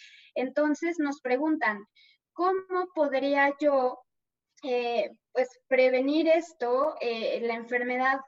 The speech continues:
eh, cardiovascular?". Y antes de darte la palabra, pues, creo que lo mencionas y ahí es donde quisiera que hicieras mucho énfasis en el punto de la atención médica, ¿no? Creo que acudir al médico es clave y de ahí, eh, pues, quisiera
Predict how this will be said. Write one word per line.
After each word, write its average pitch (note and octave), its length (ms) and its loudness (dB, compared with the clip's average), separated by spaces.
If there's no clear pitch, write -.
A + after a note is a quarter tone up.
eh, B3 200 -4
cardiovascular?". A#3+ 920 -2
Y B3+ 140 -2
antes C#4 320 -2
de C#4 100 0
darte A#3+ 320 0
la B3+ 120 -2
palabra, A#3 540 0
pues, B3+ 240 -4
creo D4 300 2
que D4 80 -2
lo C4+ 100 -2
mencionas A#3 560 -6
y A#3+ 100 -4
ahí A#3 220 0
es C4 200 -8
donde B3+ 240 -6
quisiera A#3+ 480 -2
que A#3+ 60 -10
hicieras A#3 500 -4
mucho C4 300 -10
énfasis B3 640 -8
en A#3+ 140 -8
el A#3 180 -8
punto C#4+ 360 -2
de B3 120 0
la G#3+ 60 0
atención G#3+ 440 -8
médica, G#3+ 460 -8
¿no? G3+ 340 -10
Creo A#3+ 300 -6
que B3 100 -2
acudir A#3 500 -4
al B3 120 0
médico B3 380 -4
es A#3+ 180 -10
clave B3 520 0
y A#3+ 160 -6
de A3 100 -4
ahí, C4 540 -2
eh, A#3 440 -4
pues, A#3 160 -10
quisiera C#4 440 0